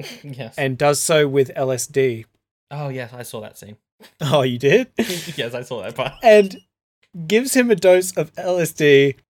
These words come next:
Speaker 2: and then while he, he's, like, turned around and the kid drops,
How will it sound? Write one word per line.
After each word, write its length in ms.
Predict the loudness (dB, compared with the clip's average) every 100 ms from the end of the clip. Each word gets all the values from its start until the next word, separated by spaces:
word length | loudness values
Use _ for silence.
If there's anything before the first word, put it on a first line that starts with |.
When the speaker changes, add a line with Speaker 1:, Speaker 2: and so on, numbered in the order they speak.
| 0
Speaker 2:
and 160 | 0
then 220 | 2 -2 -4
while 360 | 0 4 6 6
he, 280 | 2 -4 -8
he's, 240 | -10 -10
like, 220 | -6 -6 -6
turned 300 | -6 -4 -4
around 600 | -2 0 0 -2 -4 -6
and 180 | -6 -4
the 60 | -6
kid 420 | -4 -2 -4 -6
drops, 560 | -4 -4 -4 -10 -14